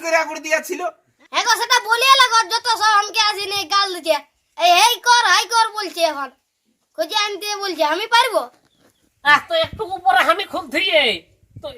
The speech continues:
Speaker 3: এত লিয়া, এত গোলমাল হালটার জন্য বাবারে, আমি হালটা খুলে দিতে পথ পালিনি, গরু লা আমি ওঠা তাড়ি ছাড়ি দিয়ে পুচকো আন দিলি। ঠিকই বহুটা রুটি লেগে দিতে গেছিল বলে, পুচকো বলি, "টুকু, তুই ভাল?" বাবারে, এত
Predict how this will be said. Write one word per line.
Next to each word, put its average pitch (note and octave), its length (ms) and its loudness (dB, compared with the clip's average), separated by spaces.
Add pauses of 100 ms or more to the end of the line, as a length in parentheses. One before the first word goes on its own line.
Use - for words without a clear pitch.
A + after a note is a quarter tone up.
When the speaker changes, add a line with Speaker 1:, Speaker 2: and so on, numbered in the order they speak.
(120)
Speaker 3:
এত D#4 160 -4 (280)
লিয়া, F#4 240 2 (200)
এত E4+ 140 -8 (200)
গোলমাল F4 360 -2 (100)
হালটার F4 480 2
জন্য F4 180 -6 (120)
বাবারে, D#4+ 360 -2 (920)
আমি F4 140 -2 (100)
হালটা F4+ 280 0 (220)
খুলে E4+ 280 -2
দিতে G4 260 -8
পথ E4 220 -4
পালিনি, D#4+ 380 -4
গরু D#4+ 220 2
লা D4+ 140 0
আমি D#4 180 -4
ওঠা C4+ 220 -2
তাড়ি C#4+ 260 -4
ছাড়ি C4+ 220 -6
দিয়ে C4+ 180 -10
পুচকো C#4 280 -10
আন C#4+ 100 -6
দিলি। F4 180 -10 (440)
ঠিকই F4 360 0
বহুটা D4+ 300 -2
রুটি D4 280 -10
লেগে D4+ 220 -6
দিতে C#4 200 -8
গেছিল C#4+ 240 -4 (160)
বলে, G3+ 220 -4 (480)
পুচকো C#4 260 -12 (160)
বলি, D4 160 -8
"টুকু, D4 200 -12
তুই D4 100 -10 (100)
ভাল?" D4 200 4 (840)
বাবারে, C4+ 320 -2 (100)
এত C4+ 120 -8